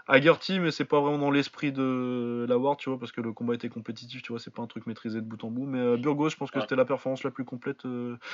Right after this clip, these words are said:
Speaker 1: Puis je l'attendais en plus, parce que, euh, je trouve qu'il a fait, euh, je l'attendais parce qu'il a eu des petites, euh, des petits soucis de défense, euh,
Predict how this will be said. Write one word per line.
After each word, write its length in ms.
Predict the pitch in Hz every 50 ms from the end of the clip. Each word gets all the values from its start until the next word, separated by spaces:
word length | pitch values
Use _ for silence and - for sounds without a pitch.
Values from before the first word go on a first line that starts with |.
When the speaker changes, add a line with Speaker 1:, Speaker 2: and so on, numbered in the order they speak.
| - -
Speaker 1:
Puis 140 | - - 156
je 80 | 151 160
l'attendais 320 | 175 165 185 185 185 202
en 140 | 208 202 180
plus, 200 | - 196 196 -
parce 160 | - 151 -
que, 120 | - - 139
euh, 720 | 139 139 131 131 131 127 123 123 127 123 123 123 120 123
je 80 | 120 -
trouve 160 | - 156 -
qu'il 160 | - - 131
a 60 | 131 123
fait, 180 | - - - 127
euh, 520 | 127 127 123 123 123 120 120 120 120 123
je 80 | 120 135
l'attendais 260 | 131 - 139 143 156
parce 160 | 147 139 123
qu'il 180 | - - 127 123
a 40 | 123
eu 240 | 127 123 120 117 117
des 100 | 120 120
petites, 340 | - - - 131 _ - 135
euh, 520 | 127 127 123 123 120 120 120 120 120 120
des 140 | 117 123 120
petits 160 | - - 147
soucis 260 | - - 147 - -
de 100 | 147 135
défense, 460 | 131 143 139 - - 156 151 - - 135
euh, 340 | 127 123 123 120 120 117